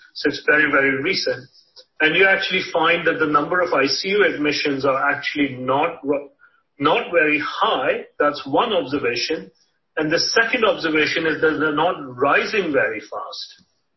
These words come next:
I think the vaccine will go right in front of, front of this. If you look at the vaccines that are currently in development, this, the strongest likelihood that out there is that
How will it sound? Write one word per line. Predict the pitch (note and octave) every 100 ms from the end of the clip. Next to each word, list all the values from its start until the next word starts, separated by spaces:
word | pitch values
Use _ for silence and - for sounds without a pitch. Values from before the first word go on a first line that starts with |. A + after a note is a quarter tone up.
| _ _ _ -
I | D3
think | E3 D#3+
the | D3+ E3
vaccine | - - F#3
will | F3 D#3
go | D#3 D3 C3
right | C3+ D3+ -
in | A3 F#3+
front | E3+ C#3+ C#3
of, | C3+ - _ _ _ _ -
front | E3 E3+ E3
of | D#3 -
this. | A2+ D#3+ - - _ _ _ _ _ _
If | D3+ -
you | F#3
look | A3+ A3
at | G#3+
the | F#3+
vaccines | E3 - - F#3+ -
that | E3
are | D3+ -
currently | D#3+ E3+ E3 E3
in | D3+
development, | C#3 C#3 D3 F#3+ G#3 A3 G3 - _ _ _ _ _
this, | D3 D#3 - - -
the | D3
strongest | - - - F#3+ A3 A3 -
likelihood | E3 D#3+ E3+ F#3 D3 C#3
that | - - - - - - -
out | D3 D3+ C#3+
there | D3 D3 F#3+ -
is | E3 D3+
that | D#3